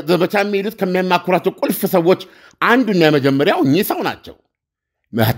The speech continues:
መጠራጠር አልችልም። እዛ ላይ ነው እኔ ያ-፣ ያተኮርኩት ማለት። ብዙ ነገሮች፣ እ፣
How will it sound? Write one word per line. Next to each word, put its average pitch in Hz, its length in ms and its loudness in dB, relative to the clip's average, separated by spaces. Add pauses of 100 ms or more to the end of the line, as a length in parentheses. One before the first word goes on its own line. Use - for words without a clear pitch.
መጠራጠር 107 500 0
አልችልም። 85 340 -12 (280)
እዛ 123 200 2 (140)
ላይ 143 160 2
ነው 127 140 -4
እኔ 117 120 -4
ያ-፣ 113 160 -6
ያተኮርኩት 110 640 -14
ማለት። 90 220 -14
ብዙ 135 220 -4
ነገሮች፣ 180 360 4 (480)
እ፣ 127 80 6